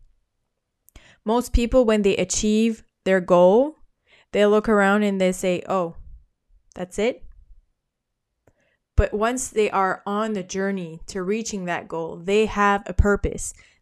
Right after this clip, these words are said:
They have intention. They are consciously working towards something. So by raising the confidence of our kids, giving them the chance to be bored,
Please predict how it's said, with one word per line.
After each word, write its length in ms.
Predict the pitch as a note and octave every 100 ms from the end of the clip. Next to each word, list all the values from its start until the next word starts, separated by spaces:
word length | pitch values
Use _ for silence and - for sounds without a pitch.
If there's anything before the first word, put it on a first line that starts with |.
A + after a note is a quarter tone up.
| -
They 240 | G#3+ A#3
have 520 | - G3+ G3 G3 G3 _ _ _ _
intention. 840 | G3+ G3 G#3 G3+ F#3+ F3 D#3+ F#3+ - _ _ _
They 380 | E3+ G#3 A3+ B3
are 580 | - G3 F#3+ F#3 F#3 F#3 _ _
consciously 720 | - A3+ A3+ B3+ A#3 B3 A#3
working 600 | F3 G3 G3 G3+ G3+ G3
towards 520 | - F#3+ G3 F#3 F3+ -
something. 760 | - G#3 F#3+ F3+ - - - - - _ _ _ _ _ _ _ _ _ _ _ _ _ _ _ _ _ _ _
So 180 | - G3
by 200 | G#3 G3
raising 560 | F#3 G#3 B3 C#4 C4+
the 60 | A#3+
confidence 640 | - A#3 B3 A3+ G3 F3+
of 120 | F3+ E3+
our 120 | D#3
kids, 600 | - A#3 F#3 - - - - _ _ -
giving 360 | B3 C4+ C#4
them 180 | C#4 C4
the 60 | A3
chance 440 | - A3 A3 G#3+
to 120 | -
be 200 | E3+ F#3+
bored, 600 | D#3 F3+ F3+ E3 C#3+ D2+